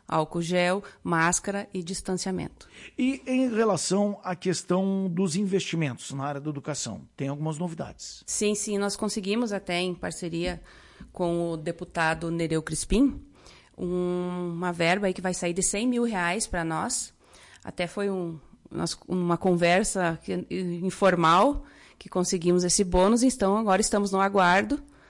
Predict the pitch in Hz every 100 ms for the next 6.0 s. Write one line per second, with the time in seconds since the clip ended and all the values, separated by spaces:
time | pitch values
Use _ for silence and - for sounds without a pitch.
0 | - _ _ - 196 180 190 - 202 185
1 | 180 220 240 208 - 170 170 170 - 196
2 | 190 - - 190 185 185 190 190 190 185
3 | 190 190 190 185 180 180 175 175 202 269
4 | - 190 190 196 190 190 - 185 190 185
5 | 185 185 233 233 233 226 202 185 185 220